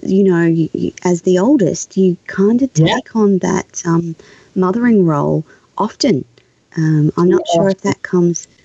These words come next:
Speaker 1: naturally for all oldest children, but yes, I feel very much the same, Miss Edna. Do you think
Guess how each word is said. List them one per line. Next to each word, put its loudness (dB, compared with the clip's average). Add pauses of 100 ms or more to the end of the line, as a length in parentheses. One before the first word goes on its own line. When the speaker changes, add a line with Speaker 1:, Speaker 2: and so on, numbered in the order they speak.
(320)
Speaker 1:
naturally 0
for -2
all 0
oldest -2
children, 2
but -4
yes, -2
I 0
feel -2 (240)
very -2
much 0
the -2
same, 2
Miss 0
Edna. 0 (400)
Do 0
you 4
think 0